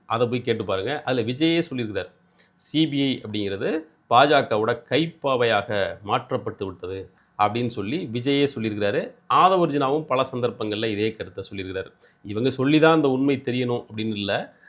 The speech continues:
ஆஹ், தன்னை எதிர்க்கிற, தான் காலி பண்ணணும்னு நினைக்கிற ஒரு கட்சியை ஒண்ணும் இல்லாம பண்றதுக்கு, அவங்கள மிரட்டுறதுக்கு, அச்சுறுத்துறதுக்கு சி பி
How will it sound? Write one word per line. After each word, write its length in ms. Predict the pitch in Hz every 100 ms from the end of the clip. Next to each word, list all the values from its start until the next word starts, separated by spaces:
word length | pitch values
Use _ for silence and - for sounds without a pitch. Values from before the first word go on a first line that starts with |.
| - - -
ஆஹ், 340 | 135 139 135 120
தன்னை 280 | 135 143 131
எதிர்க்கிற, 400 | 135 175 170 156 147 - - _ _ _ _ _ -
தான் 180 | 127 117
காலி 300 | 131 165 170
பண்ணணும்னு 360 | 135 147 151
நினைக்கிற 360 | 120 127 123 120 123 - _ _
ஒரு 140 | 120 110
கட்சியை 480 | 117 - 135 120 196 - _ _ _ _ -
ஒண்ணும் 260 | 135 170
இல்லாம 200 | 151 135 127
பண்றதுக்கு, 480 | 113 110 107 110
அவங்கள 200 | 135 117 101
மிரட்டுறதுக்கு, 600 | 123 143 123 120 107 120
அச்சுறுத்துறதுக்கு 760 | 117 - 127 113 101 95 110 175 - -
சி 300 | - 160
பி 120 | 160